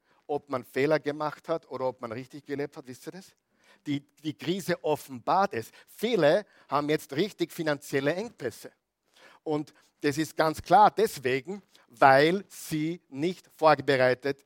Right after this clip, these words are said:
gelebt haben. Viele haben riesige Probleme in der Ehe. Warum? Weil jetzt bicken sie aufeinander und plötzlich wird alles sichtbar, richtig? Sieh, die Krise bringt ans Licht,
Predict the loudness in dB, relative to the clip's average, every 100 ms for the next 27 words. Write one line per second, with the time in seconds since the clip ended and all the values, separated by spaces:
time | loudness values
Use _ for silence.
0 | _ 0 2 2 0 -6 -6 _ _ _
1 | _ -20 _ 2 6 6 6 2 -10 -8
2 | -6 -2 -4 -4 -2 -2 0 0 0 -2
3 | 4 4 4 -2 -4 -6 -8 _ _ _
4 | 2 4 6 4 0 _ _ 0 0 -2
5 | -4 -2 -2 4 6 6 4 2 6 6
6 | 4 0 2 2 2 0 2 4 6 8
7 | 6 2 -12 _ -4 -4 -4 -4 -4 0
8 | -2 -2 -4 -6 _ -20 -20 -12 0 0
9 | 0 -6 -6 -6 -4 -2 -2 0 4 4
10 | 4 0 0 0 -2 -2 -2 0 0 -2
11 | -12